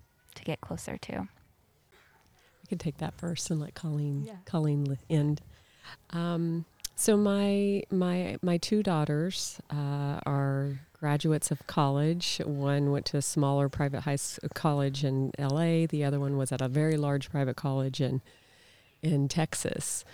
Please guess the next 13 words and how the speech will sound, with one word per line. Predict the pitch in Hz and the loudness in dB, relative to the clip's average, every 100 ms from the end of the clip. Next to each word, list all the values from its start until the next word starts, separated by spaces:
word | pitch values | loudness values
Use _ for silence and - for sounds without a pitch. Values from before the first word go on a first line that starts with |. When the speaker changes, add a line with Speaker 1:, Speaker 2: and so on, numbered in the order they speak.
| - - _ | -20 -20 _
Speaker 2:
One | 151 156 156 | 0 4 6
is | 151 139 | 6 6
entertainment | 156 151 143 170 156 147 - | 6 6 6 4 6 6 4
arts, | 220 220 214 - - | 4 6 4 2 0
the | - 160 | 4 4
other | 151 151 | 6 4
one | 147 143 143 | 4 4 4
is | 139 - | 2 0
finance. | 143 143 147 - - - - - | 0 2 2 0 -2 -2 -2 -2
And | - 147 156 165 170 170 - | 0 2 2 0 0 -4 -2
when | 175 165 | 2 4
I, | 170 175 175 180 180 - | 4 2 2 2 0 2
they, | 180 175 175 175 | 4 6 6 2